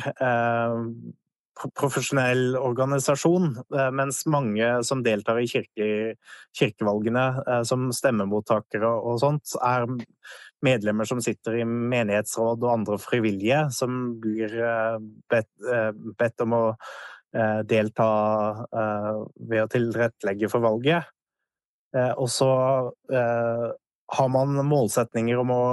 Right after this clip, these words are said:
legge best mulig til rette for at alle velgere i Den norske kirke skal få mulighet til å stemme. Men, eh, akkurat med dette med punktskrift og sånt, eh,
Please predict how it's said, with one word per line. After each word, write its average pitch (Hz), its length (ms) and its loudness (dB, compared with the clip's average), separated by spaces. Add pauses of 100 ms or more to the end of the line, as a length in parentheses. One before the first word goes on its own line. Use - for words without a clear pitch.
legge 123 540 0
best 120 300 0
mulig 107 280 0
til 120 160 0
rette 113 420 0
for 110 300 0
at 110 180 -2
alle 113 300 2
velgere 107 460 -2 (100)
i 110 160 -4
Den 113 100 -8
norske 113 300 -4
kirke 113 320 -2
skal 113 240 0
få 113 240 -2
mulighet 107 420 0
til 113 140 -4
å 120 80 0
stemme. 135 460 2 (480)
Men, 135 320 0
eh, 127 280 2
akkurat 117 360 0 (100)
med 127 100 2
dette 117 320 0 (800)
med 113 520 0
punktskrift - 800 -2
og 135 120 0
sånt, 165 440 0 (520)
eh, 127 320 2